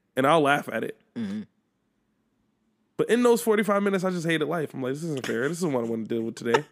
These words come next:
Speaker 2: <laughs>
Speaker 1: Trying to
Speaker 2: Okay.
Speaker 1: catch this mouse.
Speaker 2: Yeah.
Speaker 1: 'Cause everything that you're doing has to cease.
Speaker 2: Yeah.
Speaker 1: And you have to focus on this. Our cat was trying to catch the mouse. It kept scaring it, so we ended up having to put the cat in the room and figure it out.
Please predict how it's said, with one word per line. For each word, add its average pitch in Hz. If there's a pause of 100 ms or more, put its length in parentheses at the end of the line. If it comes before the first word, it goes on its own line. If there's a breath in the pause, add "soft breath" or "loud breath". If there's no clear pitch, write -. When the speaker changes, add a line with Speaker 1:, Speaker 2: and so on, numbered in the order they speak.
(140)
Speaker 2:
<laughs> -
Speaker 1:
Trying 220 (120)
to 208
Speaker 2:
Okay. 208
Speaker 1:
catch 160
this 127
mouse. -
Speaker 2:
Yeah. 113 (880)
Speaker 1:
'Cause 147
everything 160
that 120
you're 131
doing 117
has 120
to -
cease. -
Speaker 2:
Yeah. 87
Speaker 1:
And 120
you 123
have 120
to 113
focus 117
on 113
this. - (460 soft breath)
Our -
cat 180
was 170
trying 156
to 151
catch 143
the 131
mouse. 117
It 120
kept 139
scaring 123
it, 120
so -
we 123
ended 120
up 117
having 120
to -
put -
the -
cat 131
in 110
the 113
room 110
and 110
figure 113
it 113
out. 98